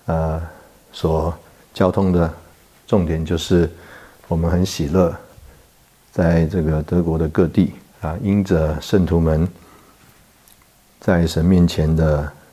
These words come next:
这个长进啊，在神面前的追求啊，也是在神面前的一种站住。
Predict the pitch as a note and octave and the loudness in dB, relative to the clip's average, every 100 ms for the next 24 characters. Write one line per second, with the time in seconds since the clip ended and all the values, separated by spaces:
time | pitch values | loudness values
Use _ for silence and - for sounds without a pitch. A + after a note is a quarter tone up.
0 | - D#2 D2+ D2+ - E2 F2 A2 E2 - | -6 -4 -4 -6 -8 -8 -2 0 0 -6
1 | _ _ _ - - _ - F2+ F2+ E2 | _ _ _ -20 -20 _ -14 -4 0 0
2 | - E2 F2+ E2 D#2+ D#2+ D#2 D2 - G2 | 0 0 0 0 -2 -2 -2 -2 2 2
3 | - D#2 F#2 - _ _ _ _ _ _ | 0 -4 -4 -6 _ _ _ _ _ _
4 | _ D#2+ D2+ D#2 - F#2 F2+ F2 - E2+ | _ -8 -6 -6 -4 -2 0 0 0 0
5 | F#2 F2 D#2 E2 E2+ E2+ E2 D#2 E2+ - | 2 2 0 -2 0 0 -4 -8 -12 -4
6 | - F3 C3 - | -2 -2 -2 -2